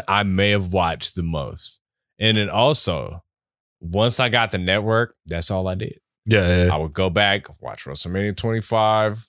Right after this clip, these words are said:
Speaker 1: watch the entrance.
Speaker 2: Yeah.
Speaker 1: Like, this one is really cool 'cause when I went and watched this match again, I was so excited 'cause I wanted to watch the, um, the vignette before.
Speaker 2: Oh,
Speaker 1: So I was
Speaker 2: yeah,
Speaker 1: like,
Speaker 2: yeah.
Speaker 1: "Look, I don't remember what was the beef. I remember what the beef was, but you know what?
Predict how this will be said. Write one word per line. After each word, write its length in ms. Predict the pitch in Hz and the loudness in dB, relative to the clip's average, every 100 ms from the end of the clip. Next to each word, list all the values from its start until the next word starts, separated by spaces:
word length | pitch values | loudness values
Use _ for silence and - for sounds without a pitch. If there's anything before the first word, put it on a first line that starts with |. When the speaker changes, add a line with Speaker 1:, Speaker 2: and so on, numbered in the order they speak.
| _ _ _ | _ _ _
Speaker 1:
watch 260 | 62 64 - | -10 -10 -10
the 80 | 52 | -12
entrance. 500 | 67 - - - - _ - | -14 -16 -20 -20 -20 _ -2
Speaker 2:
Yeah. 160 | 101 87 | 0 2
Speaker 1:
Like, 200 | 95 90 | 0 0
this 180 | 156 190 | 0 0
one 120 | 175 | 0
is 120 | 156 | 0
really 220 | 170 170 | 0 0
cool 300 | 139 170 170 | 0 0 0
'cause 140 | 143 110 | -2 -2
when 120 | 120 | 0
I 80 | 123 | 0
went 220 | 127 104 | 0 -2
and 80 | 101 | -2
watched 200 | 104 - | -2 -2
this 120 | 98 | -4
match 220 | 104 98 | -4 -4
again, 240 | 92 98 92 | -4 -4 -4
I 60 | |
was 120 | 78 | -4
so 120 | - 90 | -6 -6
excited 400 | 78 123 101 - | -2 -2 -2 -6
'cause 100 | - | -12
I 40 | |
wanted 260 | 82 80 73 | -10 -8 -10
to 40 | |
watch 280 | 65 62 - | -8 -8 -8
the, 140 | - - | -10 -6
um, 340 | 80 73 78 - _ - | -6 -6 -8 -14 _ -6
the 100 | 85 | -4
vignette 480 | 78 80 90 87 - | -2 0 0 0 -4
before. 460 | 71 90 67 57 _ 101 | -8 -6 -6 -8 _ -2
Speaker 2:
Oh, 280 | 117 139 | 2 4
Speaker 1:
So 40 | 135 | 4
I 20 | |
was 100 | 107 | 4
Speaker 2:
yeah, 60 | 104 | 2
Speaker 1:
like, 120 | 101 | 4
Speaker 2:
yeah. 40 | |
Speaker 1:
"Look, 220 | 95 98 - - _ - - - - - _ - | 4 2 -2 -18 _ -20 -20 -20 -20 -20 _ 0
I 120 | 156 | 2
don't 160 | 110 | 2
remember 360 | 98 101 113 101 | 2 2 2 2
what 240 | 98 120 | 2 2
was 200 | 127 95 | 2 0
the 80 | 80 | 0
beef. 320 | 156 214 - 151 | 4 4 4 4
I 160 | 202 190 | 2 2
remember 260 | 185 190 | 2 2
what 200 | 170 185 | 2 0
the 60 | 147 | 0
beef 300 | 135 156 139 | 0 0 0
was, 320 | 156 151 135 | 0 2 2
but 100 | 143 | 0
you 160 | 143 147 | 0 0
know 100 | 151 | 2
what? 380 | 151 151 - | 4 4 2